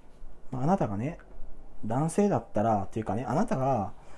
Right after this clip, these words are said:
そのパートナーっていう人に対して、あの、パートナーと人生をなんか共有することになるし、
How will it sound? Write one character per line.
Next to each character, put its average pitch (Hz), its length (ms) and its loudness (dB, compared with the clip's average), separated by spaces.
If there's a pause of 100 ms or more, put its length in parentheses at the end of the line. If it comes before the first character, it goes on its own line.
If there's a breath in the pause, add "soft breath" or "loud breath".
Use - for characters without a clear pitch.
(180 loud breath)
そ - 120 -8
の 127 80 0
パ 302 220 -2
ー 285 60 -2
ト 143 120 2
ナ 107 160 4
ー - 20 4
っ 107 40 -2
て - 180 -6
い 101 220 2
う - 120 -6 (440)
人 - 220 0
に - 80 0
対 113 200 2
し - 100 -6
て、 107 380 2 (1160 soft breath)
あ 120 100 -6
の、 117 100 -4
パ - 180 0
ー 214 40 2
ト 175 100 -4
ナ 104 120 2
ー - 20 -2
と 98 140 -4
人 247 240 6
生 123 200 0
を 101 160 0
な 110 120 0
ん 113 60 0
か 104 280 0
共 208 200 6
有 220 100 8
す 208 180 0
る 196 100 4
こ 190 120 6
と 160 80 6
に 101 60 2
な 101 80 4
る 104 80 2
し、 101 340 -2